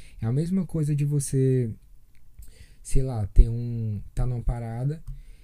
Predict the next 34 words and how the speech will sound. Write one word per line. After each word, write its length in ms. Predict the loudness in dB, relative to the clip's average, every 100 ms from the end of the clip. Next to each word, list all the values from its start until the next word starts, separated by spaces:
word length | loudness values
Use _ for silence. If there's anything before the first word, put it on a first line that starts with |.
| -20 -16 -4
tem 100 | -2
um 120 | -2
ladrão, 600 | -4 -4 -4 -4 -4 -6 -14 -20 -20 -20 -20 -8
ele 160 | -4 -4
assalta 440 | -6 -6 -6 -4
duas 220 | -2 -2
pessoas, 340 | -4 -8 -4 -4
você 200 | -2 -2
é 40 |
a 40 | -2
terceira, 760 | -2 -2 0 0 0 -4 -8 -16 -10
e 220 | -6 -2
ele 120 | -2 -4
simplesmente 540 | -6 -4 -2 -2 -2
nem 140 | -4
te 140 | -4 -4
viu. 300 | -2 -2 -2 -8 -14 -14 -4
Por 200 | 0 0
quê? 280 | 2 0 0 -4 -16 -20 -10
O 60 | -4
ladrão 460 | -2 2 2 0
tá 140 | 0 2
numa 160 | 2
vibração 480 | 2 0 2 6 6
lá 100 | 4
embaixo, 560 | -4 -4 -2 -4 -4 -6
as 160 | -4 -4
duas 180 | -2 -4
pessoas 360 | -6 -4 -4
estavam 280 | -2 -2 -2
numa 160 | -2 -4
vibração 540 | -4 -4 -4 -4 -4
lá 100 | -4
embaixo. 480 | -4 -4 -4 -6 -10